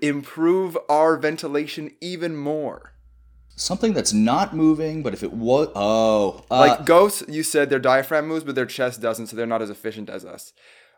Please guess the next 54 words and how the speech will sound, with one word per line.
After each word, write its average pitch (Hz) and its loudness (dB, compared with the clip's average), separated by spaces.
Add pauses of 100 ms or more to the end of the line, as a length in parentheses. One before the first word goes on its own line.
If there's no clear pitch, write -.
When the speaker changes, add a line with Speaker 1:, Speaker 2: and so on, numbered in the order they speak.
Speaker 1:
We 156 -2
have 135 -2
both, 117 0
but 131 -2
what 143 0
if 190 -6
there 165 -2
was, 147 -6
like, 127 -8
a 113 -8
third 127 -4
thing 123 -6
that's 110 -6
not 117 -6
moving 117 -4
and 113 -8
we 127 -2
don't 131 -2
even 123 -8
know 170 -2
how 147 -10
much 123 -6
ventilation 107 -8
we 107 -8
could 104 -14
be 98 -10 (100)
doing? 95 -14 (300)
Speaker 2:
I 123 4
love 120 2
this 110 0
question. 92 0
And, 117 2
um, 113 4 (440)
I 135 0
guess 175 2
people 170 -2
can't 151 2
see 131 2
me 127 4
right 104 2
now 101 -2
'cause 110 -8
this 104 2
is 107 -2
a 104 -6
podcast. 104 -2
I 123 4
am, 131 2
like, 117 0 (380)
nerding 113 0
out 101 2
almost. 92 -4
Like, 92 -4
"Oh, 127 0